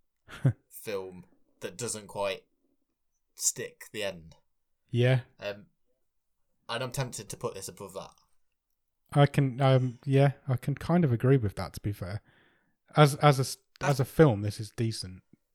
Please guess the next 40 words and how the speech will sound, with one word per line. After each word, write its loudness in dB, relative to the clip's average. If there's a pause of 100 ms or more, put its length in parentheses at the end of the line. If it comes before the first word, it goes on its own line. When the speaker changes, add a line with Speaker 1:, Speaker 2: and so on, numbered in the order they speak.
(360)
Speaker 1:
It's -2
difficult 2
to, 0 (560)
I 2
always 8
go 8
in 6
for 0 (160)
how 0 (240)
my 0
relationship 0
with -10
the -4
characters -2
is -6
in -4
a -4
film, 2 (540)
and 0
I 4
don't 8
feel 4
like 2
I 2
built 0
a -10
good -2
relationship -2
with -2
any 0
of -2
the -4
characters -2
'cause -8
there -6
was -6
so -4
many -4
of -16
them. -20